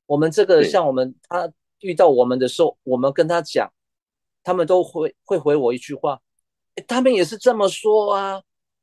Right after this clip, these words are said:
Speaker 2: <laughs>
Speaker 1: “他们也是这么说啊。啊，可是怎么样，怎么样啊？”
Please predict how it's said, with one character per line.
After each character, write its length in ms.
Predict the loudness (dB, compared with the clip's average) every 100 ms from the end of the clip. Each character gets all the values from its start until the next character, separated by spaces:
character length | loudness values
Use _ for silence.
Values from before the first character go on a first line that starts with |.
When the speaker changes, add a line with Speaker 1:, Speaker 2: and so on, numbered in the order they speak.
| _ _ _
Speaker 2:
<laughs> 920 | -8 -8 -14 _ _ _ -6 -6 -6 _ _ -8
Speaker 1:
“他 120 | -2
们 120 | 0
也 80 | 0
是 140 | -2 -4
这 100 | 0
么 140 | 0
说 460 | -2 -6 -2 -2 -2
啊。 240 | -4 -6 -8 -14 _ _ _ _ _ _ _
啊， 80 | -14 -4
可 140 | -4
是 360 | -2 -2 -4 -6 _ _ _
怎 120 | -6
么 80 | -4
样， 120 | -4
怎 120 | -4 -4
么 80 |
样 160 | -2 -2
啊？” 180 | -4